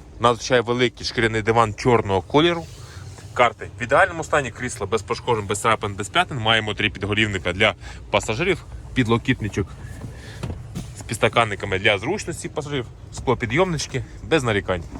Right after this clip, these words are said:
Передній ряд також дуже доглянутий, просторий. Карти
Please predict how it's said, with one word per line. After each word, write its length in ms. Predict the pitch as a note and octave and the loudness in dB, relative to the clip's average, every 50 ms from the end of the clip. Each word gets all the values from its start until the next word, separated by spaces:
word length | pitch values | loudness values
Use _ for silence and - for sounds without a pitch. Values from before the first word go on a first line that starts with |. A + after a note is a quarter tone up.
| - - - - - - - - - - - C2 - - - - - - - - - - - - - - - - - | -12 -12 -12 -14 -14 -14 -14 -14 -8 2 4 4 4 4 2 -6 -8 -10 -10 -8 -8 -8 -8 -10 -10 -12 -8 -2 2
Передній 300 | A2+ A#2 C3+ D#3+ F3+ F3+ | 2 4 2 2 0 -2
ряд 180 | F3+ F3+ F3+ - - - - - - - - - - - - - - - - - - - - - - - - - - - - - - - - - | -2 -2 -2 -4 -8 -14 -14 -14 -12 -12 -12 -12 -12 -12 -12 -12 -12 -12 -12 -6 -4 -4 -4 -4 -6 -12 -14 -14 -14 -14 -14 -12 -12 -14 -2 2
також 320 | - C3 C3 - A#2 G#2+ | 4 4 4 2 -2 -4
дуже 180 | F#2+ A#2 A2+ G#2 | 0 0 0 2
доглянутий, 500 | F2+ G#2 G2 G#2 A#2+ D3+ F#3 F3+ - C#3+ | 2 2 2 4 4 2 2 2 -2 -4
просторий. 640 | - - A#2 A2 - - - A#2+ A#2 C3 E3 F#3+ - - - - - - - - - - - - - - - - - - - - - - - - - - - - - - - - - - - - - - | -2 -2 -4 -4 -4 0 2 4 4 4 4 2 -4 -8 -14 -14 -14 -14 -14 -14 -14 -16 -16 -16 -16 -16 -18 -16 -16 -16 -16 -16 -16 -16 -16 -14 -14 -14 -14 -14 -14 -12 -12 -12 -12 -14 -14 -12 -2 2
Карти 380 | - C#3 B2+ A#2+ - G2+ - | 4 4 4 2 -2 -8 -8